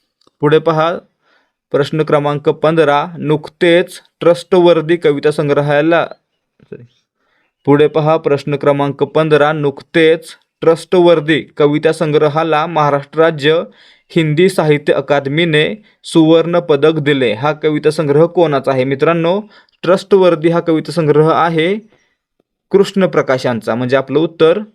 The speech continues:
पर्याय दोन. यांचे या पुरस्-, सॉरी, कविता संग्रहाला महाराष्ट्र राज्य हिंदी साहित्य अकादमीचं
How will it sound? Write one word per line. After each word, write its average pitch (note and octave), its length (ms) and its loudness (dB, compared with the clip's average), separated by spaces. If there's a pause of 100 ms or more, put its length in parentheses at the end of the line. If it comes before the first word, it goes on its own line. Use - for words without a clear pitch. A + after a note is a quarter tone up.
पर्याय C3 420 2
दोन. C3 340 0 (120)
यांचे C#3+ 420 0
या E3+ 280 0 (1160)
पुरस्-, D#3+ 320 2 (580)
सॉरी, - 140 -20 (380)
कविता D#3+ 340 2
संग्रहाला E3 800 0 (720)
महाराष्ट्र D3 580 0
राज्य D#3 460 2 (360)
हिंदी D#3 380 2
साहित्य D3+ 440 0
अकादमीचं D#3+ 840 -2